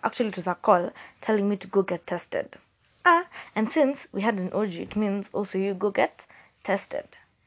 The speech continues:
She has never been frightened. She went and got tested and found out she has H I V and aids and all that. So, hmm, the point was, if you've had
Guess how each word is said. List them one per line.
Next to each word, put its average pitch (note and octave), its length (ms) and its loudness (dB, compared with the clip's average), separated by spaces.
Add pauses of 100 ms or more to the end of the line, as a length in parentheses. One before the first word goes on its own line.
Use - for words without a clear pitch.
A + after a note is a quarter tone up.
(360)
She - 140 -16
has F#3 200 -2
never G#3 180 -2
been F3+ 200 -6
frightened. F3+ 600 -6 (440)
She - 180 -12
went G3 180 2
and F#3+ 120 -2
got F#3 160 2
tested F3 260 -8
and E3+ 100 -8
found F3+ 280 -4
out F3 160 -2
she - 100 -12
has E3+ 180 -8 (220)
H F3+ 260 -10
I E3+ 60 -4
V E3 100 -6
and F3 220 -6
aids F3+ 300 -6 (480)
and E3+ 160 -8
all F#3 180 0
that. E3 300 -8 (1200)
So, F#3+ 300 8 (300)
hmm, G3 160 2 (280)
the F#3+ 140 -4
point G#3 360 0
was, E3+ 320 4 (840)
if F4 400 6
you've G3 720 -6 (420)
had G3 580 2